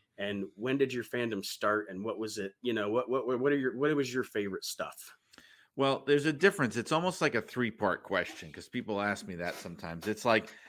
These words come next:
Speaker 2: and, and maybe it's this way for a lot of fans. Like, you can t-, I can talk about when I first became aware of wrestling, you know, as a thing.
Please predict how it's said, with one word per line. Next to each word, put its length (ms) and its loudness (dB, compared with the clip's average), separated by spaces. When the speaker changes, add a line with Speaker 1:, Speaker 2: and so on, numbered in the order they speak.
Speaker 2:
and, 240 8
and 80 4
maybe 220 6
it's 140 0
this 200 -2
way 120 8
for 180 0
a 60 6
lot 200 10
of 80 2
fans. 420 -4
Like, 320 4
you 80 -2
can 220 -2
t-, 100 0
I 140 8
can 140 -2
talk 240 8
about 460 6
when 240 -2
I 440 0
first 360 2
became 420 -2
aware 680 6
of 140 2
wrestling, 640 0
you 60 -4
know, 140 0
as 180 -4
a 60 -6
thing. 500 -2